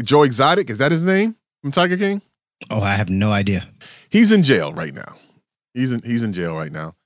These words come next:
Speaker 1: and won't be getting out. He's pr-, he's trying to get a pardon from the president, which is hilarious. Um,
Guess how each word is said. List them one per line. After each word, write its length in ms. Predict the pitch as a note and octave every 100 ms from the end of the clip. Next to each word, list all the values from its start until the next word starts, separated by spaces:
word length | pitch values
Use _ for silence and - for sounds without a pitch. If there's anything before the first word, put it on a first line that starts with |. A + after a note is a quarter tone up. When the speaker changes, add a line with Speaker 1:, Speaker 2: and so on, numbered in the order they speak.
| _ _ _ G2
Speaker 1:
and 180 | F#2
won't 140 | G#2 F#2+
be 80 | F#2+
getting 200 | F#2 F2+
out. 100 | G#2
He's 180 | G#2
pr-, 140 | - A2 F2
he's 240 | G#2+ G2 - -
trying 160 | B2
to 60 | G2
get 120 | F2
a 60 | E2+
pardon 360 | - G2+ G2 F2
from 180 | F#2+
the 60 | E2
president, 400 | - F2 D#2+ D#2
which 100 | -
is 160 | D#2 - _ _ -
hilarious. 560 | E2 F2+ D#2 D2 D#2 _ _ _ _ _ _ -
Um, 480 | F#2 F2 E2+ E2+